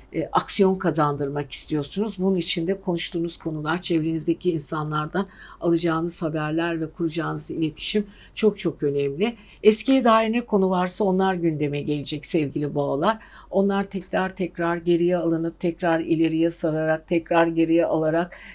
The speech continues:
yani bir retro bir öne geçmek gibi kendi içinizde konuştuğunuz konuların birazcık da altyapılarına ve dipleri arasında dolaşabilirsiniz. Bunu, e, genellikle sizden kaynaklanan olaylar değil de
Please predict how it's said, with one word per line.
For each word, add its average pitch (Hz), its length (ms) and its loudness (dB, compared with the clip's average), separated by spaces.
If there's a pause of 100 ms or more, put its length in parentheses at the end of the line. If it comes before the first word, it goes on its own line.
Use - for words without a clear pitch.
yani 185 300 2
bir 208 100 4
retro 190 400 4
bir 190 120 8
öne 180 220 4
geçmek 165 520 0
gibi 196 260 0 (220)
kendi 190 320 4
içinizde 190 520 -2
konuştuğunuz 175 600 -4
konuların 165 560 -4 (260)
birazcık 202 460 2
da 208 80 0
altyapılarına 175 760 0
ve 208 160 2
dipleri 180 400 2
arasında 175 540 2
dolaşabilirsiniz. 160 1040 0 (340)
Bunu, 277 460 0
e, 214 260 4
genellikle 220 680 2
sizden 208 480 0
kaynaklanan 170 880 -4
olaylar 156 480 0 (120)
değil 240 260 -2
de 196 160 2